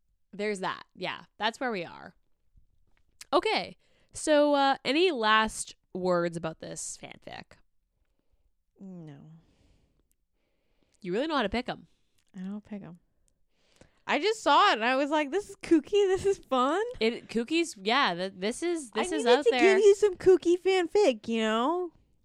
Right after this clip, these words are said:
Speaker 1: You're right. That fits that for sure. This fits that bill. Okay. So, what are you currently reading?
Speaker 2: Um, I just read,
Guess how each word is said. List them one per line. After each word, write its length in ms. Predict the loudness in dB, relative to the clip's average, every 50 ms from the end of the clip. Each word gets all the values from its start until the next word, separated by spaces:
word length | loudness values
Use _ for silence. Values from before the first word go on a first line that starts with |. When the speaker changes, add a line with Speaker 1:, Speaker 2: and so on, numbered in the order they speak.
| _ -20 _
Speaker 1:
You're 540 | _ -20 -16 -14 -12 -10 -6 -4 -4 -2 0
right. 280 | 2 2 2 0 -2 -6 -2
That 200 | 0 2 2 2 0 _
fits 240 | -2 0 0 -2 -6
that 340 | -6 -4 -4 -4 -4 -6 -10 -14 -8
for 160 | -8 -6 -6
sure. 320 | -4 -6 -6 -8 -8 -12 -14 -8
This 340 | -4 -4 -4 -2 -4 -6 -10
fits 300 | -6 -6 -6 -6 -6 -8
that 340 | -6 -4 -2 -2 -2 -4 -6 -12 _ -12
bill. 320 | -12 -10 -10 -12 -14 -16 _ _ _ _ _ _ _ _ _ _ _ _
Okay. 440 | -6 -4 -4 -6 -8 -8 -10 -10 -12 -16 -20 _ _ _
So, 460 | _ -2 0 2 2 4 2 2 0 -2 _ _
what 220 | -8 -6 -4 -2
are 40 | -2
you 100 | -2 -4
currently 340 | -4 -8 -12 -14 -14 -16 -18
reading? 340 | -18 -18 -20 -20 -20 -20 -20 -20 -20 _ _ -20 _ _ _ _ _ -20 -20 -20 -20 -20 -20 -10 -6
Speaker 2:
Um, 760 | -4 -4 -2 -2 -2 -4 -4 -4 -6 -6 -6 -8 -8 -10 -12 -14 _ _ _ _ _ _ _ _ _ _ -20 -20 -20 _ _
I 220 | -6 -4 -4 -4 -6 -8
just 280 | -10 -12 -12 -12 -12 _
read, 640 | -4 -2 0 0 0 0 0 -2 -2 -4 -6 -8 -12